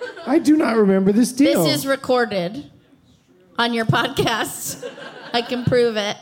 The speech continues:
Speaker 1: Somebody over there is, uh, backing you up on this.
Speaker 2: See?
Speaker 1: Somebody in the audience says it's true.
Speaker 2: From the twelve Guests of Christmas.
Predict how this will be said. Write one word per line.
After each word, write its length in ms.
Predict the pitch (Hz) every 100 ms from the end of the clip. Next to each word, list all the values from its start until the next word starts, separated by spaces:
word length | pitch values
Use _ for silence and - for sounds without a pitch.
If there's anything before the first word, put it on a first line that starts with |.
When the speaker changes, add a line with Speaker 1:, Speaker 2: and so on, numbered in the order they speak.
| _
Speaker 1:
Somebody 420 | - - 240 240 233
over 180 | 226 233
there 220 | 247 247
is, 180 | 175 180
uh, 180 | 180
backing 400 | 156 180 180 180
you 120 | 180 202
up 140 | 202
on 120 | 175
this. 220 | 139 123 -
Speaker 2:
See? 300 | 247 262 339
Speaker 1:
Somebody 300 | - 170 180
in 60 | 180
the 120 | 180
audience 340 | 196 196 139
says 220 | - 156 147
it's 180 | 151 -
true. 240 | 180 170
Speaker 2:
From 140 | 247 240
the 120 | 233
twelve 320 | 254 233 233
Guests 240 | 233 233 233
of 120 | 226
Christmas. 720 | 247 277 - 202 226 -